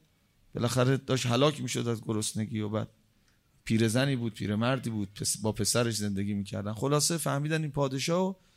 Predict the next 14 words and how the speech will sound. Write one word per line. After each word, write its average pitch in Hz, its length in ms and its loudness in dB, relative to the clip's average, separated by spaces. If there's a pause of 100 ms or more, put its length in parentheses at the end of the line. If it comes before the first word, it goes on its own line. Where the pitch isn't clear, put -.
(160)
کلاً 156 320 2
حالا 165 200 2
یه 165 60 2
گوسفندی 147 560 0
داشتن، 123 380 -2
گاوی 131 320 2
داشتن، 113 360 -2
نمی‌دونم 101 360 -2
چی - 220 -2
هست 101 220 -2
در 95 100 -2
داستانش، 101 500 -6
یادم 113 300 -2
نیست. 104 300 -6